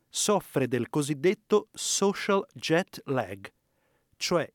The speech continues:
di un ritmo sonno-veglia sfalsato rispetto all'orologio biologico. Uno squilibrio che può dipendere da vari fattori:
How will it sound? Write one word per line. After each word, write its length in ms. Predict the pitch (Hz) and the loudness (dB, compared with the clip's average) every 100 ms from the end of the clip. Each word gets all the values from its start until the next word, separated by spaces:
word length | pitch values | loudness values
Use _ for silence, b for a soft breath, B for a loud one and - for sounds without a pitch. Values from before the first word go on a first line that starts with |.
| _ | _
di 200 | 123 127 | -4 2
un 120 | 135 | 4
ritmo 520 | - 196 - 120 101 _ | 4 0 0 -2 -2 _
sonno-veglia 1000 | - - 160 143 135 147 127 101 123 151 _ _ _ | -2 2 4 4 4 4 0 0 -2 -2 _ _ _
sfalsato 880 | - - - 208 - 147 92 - 147 | -14 -4 0 0 0 -2 -2 -2 -4
rispetto 600 | - 104 - - - 160 | 0 -2 0 0 0 0
all'orologio 720 | 139 139 180 135 135 139 165 - | 2 2 2 2 0 0 -2 -4
biologico. 840 | 113 139 143 92 85 92 - 95 _ _ b b b b b b - | 0 2 4 2 -4 -12 -14 -14 _ _ b b b b b b -2
Uno 280 | 131 123 117 | 2 2 2
squilibrio 720 | - 208 208 120 117 156 - _ | -2 -2 0 0 2 0 0 _
che 320 | 151 139 123 | 2 2 2
può 220 | - 143 | 2 0
dipendere 640 | 123 127 160 165 160 143 | 0 -2 2 2 4 2
da 120 | 127 120 | 2 0
vari 280 | 139 135 | 2 0
fattori: 600 | 120 139 - 220 175 107 | -2 -4 0 4 4 2